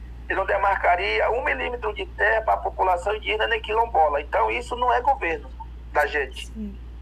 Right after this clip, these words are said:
Speaker 1: Então, quando ele tá autorizando essas queimadas no Brasil, querendo ou não, é autorização dele. Isso não é, não é governo que faz isso.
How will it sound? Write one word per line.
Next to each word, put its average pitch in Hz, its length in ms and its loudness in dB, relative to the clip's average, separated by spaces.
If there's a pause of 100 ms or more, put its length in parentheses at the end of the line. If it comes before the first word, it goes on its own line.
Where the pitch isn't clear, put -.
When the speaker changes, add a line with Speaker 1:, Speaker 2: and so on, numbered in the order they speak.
(920)
Speaker 1:
Então, 220 760 2
quando 220 200 4
ele 233 180 2
tá 208 380 6
autorizando 220 540 2
essas 196 260 -2
queimadas 185 800 2 (1040)
no 180 140 2
Brasil, 175 600 0 (800)
querendo - 360 2
ou 453 60 2
não, 381 120 2
é - 100 4
autorização 214 720 0
dele. 151 400 -2 (460)
Isso 202 240 -2
não 220 260 4
é, 226 300 4
não 214 140 4
é 214 80 2
governo 196 460 0
que 165 120 -6
faz - 300 0
isso. 131 300 -10